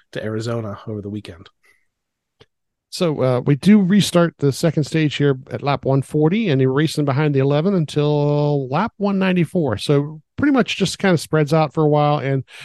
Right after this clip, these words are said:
Speaker 2: what's interesting, I don't know how T V covers this, but traffic, traffic is where it ends up being a big deal. How do guys navigate the traffic? How well they get around somebody? And, uh, you know, the better your car is, the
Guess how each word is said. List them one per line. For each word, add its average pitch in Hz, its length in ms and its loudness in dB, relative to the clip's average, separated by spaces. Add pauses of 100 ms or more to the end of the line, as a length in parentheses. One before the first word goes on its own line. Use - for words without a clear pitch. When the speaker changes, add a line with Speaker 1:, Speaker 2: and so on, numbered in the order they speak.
(180)
Speaker 2:
what's 165 200 2
interesting, 170 400 0
I 160 60 2
don't 156 100 2
know 147 720 -8
how 165 200 -2
T 170 200 -2
V 156 140 0
covers 147 320 -2
this, 143 120 -4
but - 160 -4
traffic, 180 600 -2 (200)
traffic 190 360 -2
is 127 120 -2
where 143 140 2
it 127 80 -4
ends 135 180 0
up 127 160 -2
being 131 200 -2
a - 20 -6
big 123 220 -4
deal. 123 260 -2 (380)
How 180 320 0 (180)
do 165 160 4
guys 151 380 0
navigate 143 460 0
the - 40 -14
traffic? 143 460 -2
How 123 140 -2
well 147 260 2
they 143 100 2
get 135 160 2
around 135 320 2
somebody? 127 480 0 (560)
And, 120 380 -2
uh, 113 240 -2 (640)
you 131 140 -6
know, 113 140 -6
the 117 100 -8
better 180 220 4
your 185 140 4
car 233 320 2
is, 170 380 0 (760)
the 135 160 -4